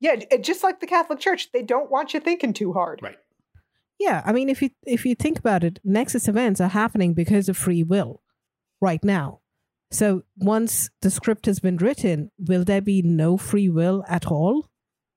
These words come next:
Speaker 1: Mm-hmm. Yeah, so Loki is right. It is an illusion. And, you know, that makes me think of Jurassic Park too, not just Miss Minutes and the, the Mister D N A sequence, but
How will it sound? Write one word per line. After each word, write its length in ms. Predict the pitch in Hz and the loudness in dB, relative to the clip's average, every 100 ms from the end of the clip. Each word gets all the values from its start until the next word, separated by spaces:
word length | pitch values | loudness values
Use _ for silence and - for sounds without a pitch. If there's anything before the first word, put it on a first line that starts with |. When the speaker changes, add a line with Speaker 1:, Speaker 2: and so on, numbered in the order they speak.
| - | -4
Speaker 1:
Mm-hmm. 440 | 220 180 185 233 254 _ _ _ _ _ | -2 0 0 -2 -4 _ _ _ _ _
Yeah, 160 | 294 403 - | 0 0 -2
so 220 | - 240 | -2 0
Loki 400 | 226 311 370 - | 0 0 -2 -2
is 200 | 311 330 | -2 -2
right. 360 | 214 285 294 - - | -2 0 0 -6 -4
It 240 | 294 - _ | -4 -4 _
is 280 | 262 311 269 | -2 -2 -2
an 180 | 254 269 | -2 0
illusion. 560 | 240 247 330 320 180 - - - - | 0 0 -2 0 -4 -6 -16 -16 -6
And, 160 | 277 269 | -2 0
you 80 | |
know, 220 | 277 277 269 - _ _ _ - | 2 0 -2 -14 _ _ _ -2
that 240 | 320 381 311 | -2 -2 -2
makes 260 | 302 - | -4 -2
me 120 | 262 | -4
think 220 | 254 240 247 | -2 -2 -2
of 100 | 208 | -4
Jurassic 560 | 262 226 190 - 220 | -2 -2 -2 -4 -6
Park 240 | - 233 220 | -2 -2 -2
too, 260 | 359 269 180 | -2 -2 -2
not 340 | 202 254 - | -2 -2 -2
just 280 | 349 330 - | -4 -4 -4
Miss 220 | 294 285 | -4 0
Minutes 400 | 269 262 - - | 0 0 -2 -4
and 140 | 202 | -2
the, 140 | 202 196 | -2 0
the 100 | 214 | 0
Mister 320 | 233 247 240 | 2 0 -4
D 180 | 196 226 | -2 0
N 100 | 208 | 0
A 120 | 320 | 0
sequence, 420 | 330 220 196 180 | -4 -6 -4 -4
but 220 | - 214 | 0 0